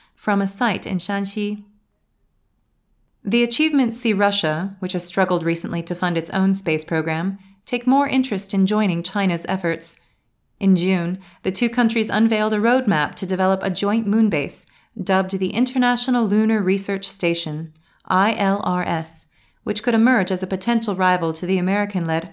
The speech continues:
Artemis project. Before the I L R S is ready for crewed visits in twenty thirty-six, the project will need the development of a host of new technologies,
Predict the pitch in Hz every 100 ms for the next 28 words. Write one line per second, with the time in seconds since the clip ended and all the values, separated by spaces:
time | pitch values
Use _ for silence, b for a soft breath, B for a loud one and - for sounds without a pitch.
0 | B B - 208 190 160 - 160 156 170
1 | - - _ _ _ _ _ _ _ _
2 | 220 196 233 226 - 190 196 202 202 -
3 | 185 202 190 185 - 185 190 190 196 175
4 | - 202 170 185 180 170 - 175 - 180
5 | 170 170 165 165 196 180 - b b b
6 | - 226 302 302 311 262 240 233 220 220
7 | 196 226 220 156 - 170 170 196 196 196
8 | 175 180 202 196 190 180 185 196 160 156
9 | 156